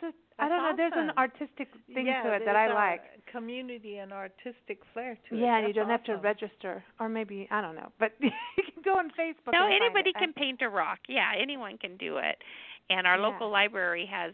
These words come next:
Speaker 3: a group that meets there once a week, and you can go in and, as a group, paint rocks. And, you know, it's, it's just another opportunity to socialize.
Speaker 2: I
Speaker 1: Mm.
Speaker 2: wanna do that.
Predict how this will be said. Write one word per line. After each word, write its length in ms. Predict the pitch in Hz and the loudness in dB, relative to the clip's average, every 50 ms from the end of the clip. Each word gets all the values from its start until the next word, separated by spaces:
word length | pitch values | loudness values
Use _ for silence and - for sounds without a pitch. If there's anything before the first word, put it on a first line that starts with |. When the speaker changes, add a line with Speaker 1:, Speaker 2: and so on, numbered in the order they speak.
| - 175 | -8 -12
Speaker 3:
a 60 | 165 - _ | -12 -12 _
group 300 | - 180 185 185 185 _ - | -6 -4 -4 -4 -6 _ -6
that 220 | 185 180 - - | -6 -6 -6 -6
meets 240 | 180 180 175 - - - - - | -6 -6 -6 -6 -10 -12 -4 2
there 200 | 185 160 165 165 | 4 4 4 2
once 300 | 165 175 170 170 170 - - - 170 | 2 0 -2 -2 -2 -6 -14 -10 -10
a 60 | 165 | -10
week, 340 | 160 - 185 185 185 - - - | -8 -8 -10 -8 -8 -10 -6 -6
and 180 | 165 170 160 165 | -6 -6 -6 -8
you 80 | 165 156 | -10 -10
can 200 | - - 160 165 | -12 -14 -14 -6
go 240 | 170 170 165 160 160 | -4 -4 -4 -2 -4
in 340 | 156 156 160 160 165 165 156 | -4 -2 0 0 0 0 -4
and, 280 | 151 151 156 151 113 - _ - 87 _ - | -12 -12 -12 -14 -16 -18 _ -20 -20 _ 0
as 200 | - 170 170 175 | 0 0 0 0
a 60 | 185 | -8
group, 280 | - - 208 208 190 156 _ _ - | -12 -6 -4 -4 -4 -4 _ _ -16
paint 260 | - 226 220 - - - | -12 -10 -10 -10 -10 -8
rocks. 420 | 143 143 139 139 107 - - - - - - | -6 -4 -4 -4 -6 -8 -12 -20 -20 -14 -10
And, 280 | 180 180 160 165 165 139 | -10 -8 -8 -10 -12 -12
you 120 | 202 185 | -10 -8
know, 160 | 151 147 147 120 | -8 -8 -10 -12
it's, 100 | - - - - - - - - - | -16 -20 -18 -16 -14 -14 -12 -8 -8
it's 80 | 339 - | -4 -4
just 160 | 370 330 - | -4 -4 -4
another 320 | 320 294 285 269 262 233 | -4 -2 0 2 4 4
opportunity 560 | 214 202 202 - 226 - 240 214 208 214 214 190 | 4 4 2 0 -8 -10 -10 -10 -10 -8 -8 -8
to 80 | 175 - - | -8 -6 -6
socialize. 720 | - 147 180 - - 160 160 165 - 113 - - - - _ _ - - - _ _ _ _ _ _ _ _ _ _ - | -6 -6 -4 -6 -6 -6 -6 -6 -6 -8 -10 -10 -12 -16 _ _ -20 -20 -20 _ _ _ _ _ _ _ _ _ _ -8
Speaker 2:
I 20 | 233 | -6
Speaker 1:
Mm. 220 | 247 254 247 226 | -4 -4 -4 -4
Speaker 2:
wanna 240 | 403 440 403 320 214 | -4 -6 -6 -6 -6
do 200 | - 180 170 156 | -8 -10 -12 -10
that. 300 | - 147 139 139 143 165 | -10 -12 -12 -12 -14 -14